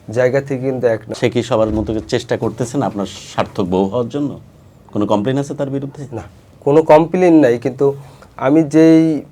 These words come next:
Speaker 1: মানুষটা, যেই রকম, মানে, মুভমেন্ট আমার, চলাফেরা,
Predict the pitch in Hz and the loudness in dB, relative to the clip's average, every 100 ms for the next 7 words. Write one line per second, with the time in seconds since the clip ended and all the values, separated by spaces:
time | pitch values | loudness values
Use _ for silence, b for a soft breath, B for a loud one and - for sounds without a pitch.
0 | _ 117 123 139 - - 104 95 b b | _ -2 2 2 -2 -2 -4 -4 b b
1 | - 104 107 120 120 120 107 101 104 101 | -12 -8 -2 0 0 -2 -6 -6 -12 -12
2 | 101 104 117 123 117 117 107 98 95 92 | -10 -6 -4 -2 0 -2 -2 -8 -10 -14
3 | _ - 120 110 - 98 | _ -2 0 0 -4 -12